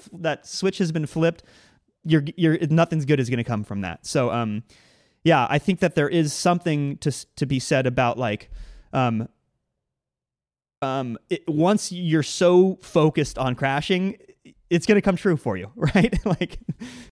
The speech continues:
Speaker 2: I was gonna say, speaking of crashing, we did see a very high-profile crash recently with, with Legion. Um, you did a, a YouTube short on it, uh, Jeff.
Speaker 1: Yeah.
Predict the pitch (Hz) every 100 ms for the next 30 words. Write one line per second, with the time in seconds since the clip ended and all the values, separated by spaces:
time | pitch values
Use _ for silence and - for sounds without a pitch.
0 | _ _ 196 196 285 240 170 175 202 226
1 | 190 156 - 165 170 143 110 120 - _
2 | - 131 143 185 180 156 135 175 160 156
3 | 147 139 151 135 131 123 - 143 127 -
4 | - - - 127 135 139 131 123 127 113
5 | 101 - 131 120 123 123 113 113 175 -
6 | _ _ _ 117 120 117 120 - 143 180
7 | 170 143 127 - 131 123 151 147 151 123
8 | - 147 139 127 123 110 - _ _ _
9 | _ _ - 120 117 113 110 110 113 123
10 | 107 120